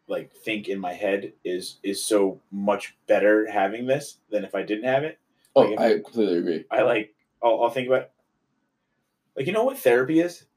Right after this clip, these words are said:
Speaker 2: Yeah, of course.
Speaker 1: So most people, like, when they have bad stuff or, like, dumb stuff in their lives, they'll just say, "Oh, oh, I just go to therapy for that." Like,
Speaker 2: Mm.
Speaker 1: what, like,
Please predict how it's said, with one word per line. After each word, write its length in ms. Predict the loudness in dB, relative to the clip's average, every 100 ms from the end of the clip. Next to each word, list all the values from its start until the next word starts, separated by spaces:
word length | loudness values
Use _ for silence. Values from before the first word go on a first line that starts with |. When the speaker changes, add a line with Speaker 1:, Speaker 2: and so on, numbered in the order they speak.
| _
Speaker 2:
Yeah, 160 | 2 2
of 220 | 2 -4
course. 340 | 0 0 -4 -12
Speaker 1:
So 560 | -8 -4 2 4 2 -6 _ _ _ 0
most 240 | 2 2
people, 200 | 2 4
like, 180 | 4 2
when 140 | 0 -2
they 100 | 0
have 260 | 0 -2 -6 -4
bad 280 | 0 2 2
stuff 240 | 0 0
or, 200 | 0 0
like, 200 | 0 -2
dumb 200 | -2 -2
stuff 240 | -2 -6 -6
in 100 | -8
their 120 | -6
lives, 400 | -4 -6 -8 -16 _ _ _
they'll 320 | 0 2 2
just 340 | 0 -4 -6 -2
say, 340 | 0 0 -2 2
"Oh, 320 | 4 4 -2 -4
oh, 140 | 0
I 80 | 0
just 140 | 0
go 80 | 0
to 60 | 0
therapy 300 | 0 -2 -4
for 80 | -10
that." 180 | -12
Like, 120 | -6 -2
Speaker 2:
Mm. 200 | 0 2
Speaker 1:
what, 240 | 0 0 _
like, 180 | -4 -4